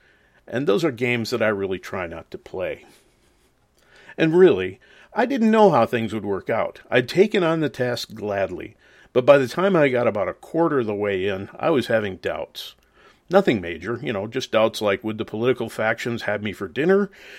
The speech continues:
Do I have the support I need to succeed? And my favorite, am I even capable of doing this?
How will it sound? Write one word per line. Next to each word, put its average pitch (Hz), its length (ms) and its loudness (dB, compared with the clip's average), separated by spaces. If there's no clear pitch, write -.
Do 113 140 0
I 107 80 2
have 117 160 -4
the 104 80 -2
support 147 480 -4
I 131 100 2
need 127 280 -4
to 113 80 -4
succeed? 117 560 -6
And 98 120 -6
my 131 160 4
favorite, 113 480 -4
am 113 100 -6
I 156 80 -2
even 113 240 0
capable 110 580 -2
of 90 140 -8
doing 104 360 -6
this? - 420 -6